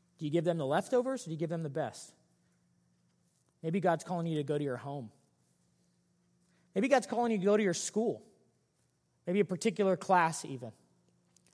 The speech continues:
Or maybe your business, you have a re-, a relationship with somebody. And God's saying, um,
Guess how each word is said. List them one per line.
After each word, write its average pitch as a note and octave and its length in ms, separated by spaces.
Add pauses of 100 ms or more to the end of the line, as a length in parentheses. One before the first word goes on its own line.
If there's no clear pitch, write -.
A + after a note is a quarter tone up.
(240)
Or F#3 100
maybe G3+ 200
your A3 100
business, F3+ 720 (180)
you F3+ 80
have F#3+ 80
a F#3 100
re-, E3+ 260
a F#3 60
relationship F3+ 600
with D#3 140
somebody. C#3+ 420 (2750)
And D3 100
God's E3 240
saying, D#3+ 400 (560)
um, D3+ 320